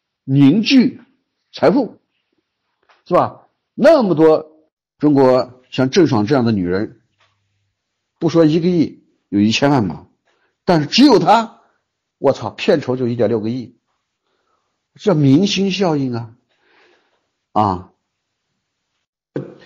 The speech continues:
我们看到这个 Uniswap 也好，各种 swap 上每天都在有新币上来啊，很多人到现在还在问，火币上找不到啊，火币算个啥嘛？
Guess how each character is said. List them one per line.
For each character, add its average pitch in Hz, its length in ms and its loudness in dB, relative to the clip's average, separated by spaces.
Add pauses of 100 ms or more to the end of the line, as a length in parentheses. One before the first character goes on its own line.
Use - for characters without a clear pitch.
(140)
我 135 140 0
们 190 80 2
看 190 180 0
到 175 100 4
这 165 140 -4
个 151 80 0
Uniswap 143 680 2
也 113 120 -2
好， 110 60 -8
各 165 200 -2
种 135 80 -4
swap 117 380 -4
上 113 100 -8
每 147 300 2
天 226 420 -2 (440)
都 143 160 0
在 135 160 2
有 101 140 2
新 131 260 -6
币 131 120 -6
上 113 220 -10
来 87 180 -18 (280)
啊， 113 180 -4
很 143 160 -2
多 220 140 4
人 214 280 0 (360)
到 220 100 0
现 262 160 2
在 247 80 4
还 175 120 0
在 170 120 4
问， 170 260 0 (280)
火 - 160 -2
币 277 140 2
上 269 140 2
找 131 120 0
不 110 80 -6
到 139 240 -6 (880)
啊， 90 360 -12 (1080)
火 110 120 -4
币 131 100 -2
算 123 140 -4
个 95 60 -6
啥 76 180 -12
嘛？ 80 200 -16